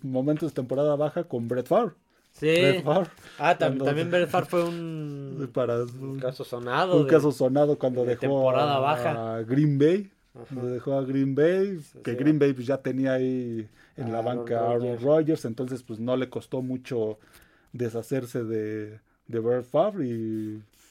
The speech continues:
Speaker 1: mm, creo que había anunciado su retiro, ¿no? Después de, este, de Green Bay. Brett
Speaker 2: Sí,
Speaker 1: Favre.
Speaker 2: y después Jets lo sacó del,
Speaker 1: Lo sacó del
Speaker 2: del
Speaker 1: retiro,
Speaker 2: retiro,
Speaker 1: lo,
Speaker 2: se jugó
Speaker 1: lo
Speaker 2: una,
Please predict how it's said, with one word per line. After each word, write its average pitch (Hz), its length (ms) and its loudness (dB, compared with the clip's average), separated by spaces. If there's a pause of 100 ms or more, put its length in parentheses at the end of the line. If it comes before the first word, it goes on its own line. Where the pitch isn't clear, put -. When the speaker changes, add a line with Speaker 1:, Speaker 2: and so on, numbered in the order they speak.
(640)
Speaker 1:
mm, 127 500 -4 (260)
creo 190 160 0
que 208 60 2
había 185 140 2
anunciado 180 400 2
su 131 160 -4
retiro, 143 560 0
¿no? 214 240 -2
Después 151 440 -4
de, 120 300 -4
este, 113 440 -14
de 117 180 -6
Green 143 280 0
Bay. 135 300 0 (1500)
Brett 131 200 2
Speaker 2:
Sí, 196 140 6
Speaker 1:
Favre. 123 200 2 (160)
Speaker 2:
y 139 80 -6
después 160 440 -2
Jets 190 360 0
lo 156 120 0
sacó 156 360 0
del, 156 320 0
Speaker 1:
Lo 127 120 2
sacó 123 260 0
del 147 120 4
Speaker 2:
del 127 140 0
Speaker 1:
retiro, 160 200 4
Speaker 2:
retiro, 170 120 6
Speaker 1:
lo, 165 60 2
Speaker 2:
se 135 220 -2 (340)
jugó 151 240 2 (120)
Speaker 1:
lo 202 60 -2
Speaker 2:
una, 196 200 2